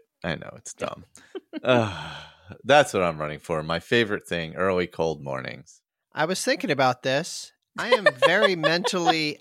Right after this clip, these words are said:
Speaker 3: I'm very mentally weak. And you gotta know that about yourself so you can address it.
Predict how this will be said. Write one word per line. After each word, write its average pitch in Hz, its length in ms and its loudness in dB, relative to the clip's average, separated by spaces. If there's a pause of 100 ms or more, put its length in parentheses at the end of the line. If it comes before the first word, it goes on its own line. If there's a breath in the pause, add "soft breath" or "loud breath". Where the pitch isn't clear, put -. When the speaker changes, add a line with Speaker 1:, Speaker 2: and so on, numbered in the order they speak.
Speaker 3:
I'm 277 180 -2
very 262 260 2
mentally 165 560 -2
weak. 120 500 -10 (140)
And 160 280 -6
you 180 140 -10
gotta 226 260 0
know 151 200 2
that 139 180 2
about 120 320 -2
yourself 123 640 -8
so - 180 -10
you 156 140 -6
can 175 160 -6
address 180 400 -2
it. - 100 0